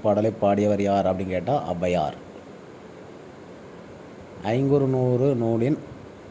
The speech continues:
வரையறை என்ன? அடிவரையறை. சிற்றெல்லை மூணு அடி, பேரெல்லை ஆறு அடி. ஐங்குறு நூறில் முல்லை திணையை பற்றிய நூறு பாடல்களை பாடியவர் முல்லை பேயனார்.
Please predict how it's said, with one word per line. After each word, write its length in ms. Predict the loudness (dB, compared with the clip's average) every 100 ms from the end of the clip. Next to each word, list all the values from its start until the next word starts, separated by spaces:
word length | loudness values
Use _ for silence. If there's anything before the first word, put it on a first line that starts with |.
| 0
வரையறை 500 | 4 4 4 4 2
என்ன? 280 | 2 -2 -2
அடிவரையறை. 580 | -2 0 0 0 -2 -6 -10
சிற்றெல்லை 680 | -6 -6 0 2 4 4 2 -2
மூணு 240 | -2 0
அடி, 200 | 0 0
பேரெல்லை 420 | 0 0 0 0
ஆறு 240 | 0 0 -2
அடி. 200 | -4 -10 -14 -18 -18 -20 -18 -18 -18 -16 -16 -16 -20 -20 -20 -18 -6
ஐங்குறு 360 | -2 2 2 2
நூறில் 420 | 2 4 4 2
முல்லை 300 | 2 2 2
திணையை 280 | 0 0 0
பற்றிய 380 | -2 -4 0 0
நூறு 240 | 2 0 2
பாடல்களை 420 | 2 2 2 0
பாடியவர் 520 | 0 0 2 0 0 -2
முல்லை 340 | -2 0 0 -4 -6
பேயனார். 500 | 0 0 0 -4 -6